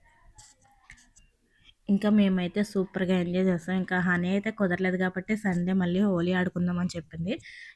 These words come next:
ఇంకా తనని ఫీల్ అవ్వకూడదు అనేసి సరే అని చెప్పాము మేము. ఇంకా మా పెద్దమ్మ గారికి కూడా రాసేసాము. అస్సలు మాకు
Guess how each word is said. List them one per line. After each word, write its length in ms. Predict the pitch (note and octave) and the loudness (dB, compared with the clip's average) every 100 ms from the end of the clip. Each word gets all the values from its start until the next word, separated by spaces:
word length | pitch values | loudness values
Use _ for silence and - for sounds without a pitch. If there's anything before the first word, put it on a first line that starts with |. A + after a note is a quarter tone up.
| - | -4
ఇంకా 200 | F#3+ F#3 | 0 2
తనని 460 | F#3 F3+ F3 F3 F3 E3 D#3 - _ _ _ _ - D#3 | 2 0 2 0 -2 -2 -6 -10 _ _ _ _ -14 -14
ఫీల్ 400 | - G3 F#3+ G3 | -4 0 2 4
అవ్వకూడదు 420 | F#3+ F#3 F3+ E3+ | 2 0 0 0
అనేసి 280 | E3+ E3+ B3 | -2 0 0
సరే 300 | G#3 F3 F3 | 2 2 0
అని 100 | F3+ | -2
చెప్పాము 260 | E3+ E3 E3 | -2 -4 -4
మేము. 280 | D#3+ E3 A#3 | -2 2 2
ఇంకా 180 | G3 F3+ | 2 0
మా 140 | F3+ | -4
పెద్దమ్మ 520 | E3 D#3+ D#3+ F3+ F3+ | -6 -8 -8 -6 -4
గారికి 240 | F3 F3+ F#3 | -4 -6 -6
కూడా 220 | F3+ F#3 | -4 -2
రాసేసాము. 840 | F3 D#3 E3+ F3+ F3 D#3+ E3 D4+ - _ _ _ _ - _ _ - _ _ - _ _ _ _ _ _ - - | -2 -4 -4 -6 -4 -4 -2 -4 -4 _ _ _ _ -20 _ _ -20 _ _ -20 _ _ _ _ _ _ -14 0
అస్సలు 440 | G#3 G3 - A3 | 0 2 2 4
మాకు 500 | A#3 A3 G#3+ G3 F#3+ | 4 4 2 0 0